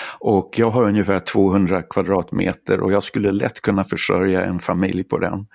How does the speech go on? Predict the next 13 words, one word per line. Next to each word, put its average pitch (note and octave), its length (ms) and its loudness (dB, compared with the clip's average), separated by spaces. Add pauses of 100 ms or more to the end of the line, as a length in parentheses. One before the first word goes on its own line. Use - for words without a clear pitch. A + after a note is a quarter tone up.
(400)
Så - 180 2
jag, A2 220 4
jag, - 260 0
jag A#2 180 0
tror C3+ 200 2
på G#2+ 160 0
det. - 180 -2
<laughs> - 140 -8
Förlåt G2 380 -2
att E2+ 120 -2
jag F2+ 120 0
avbröt D#2 260 -2
dig. - 80 2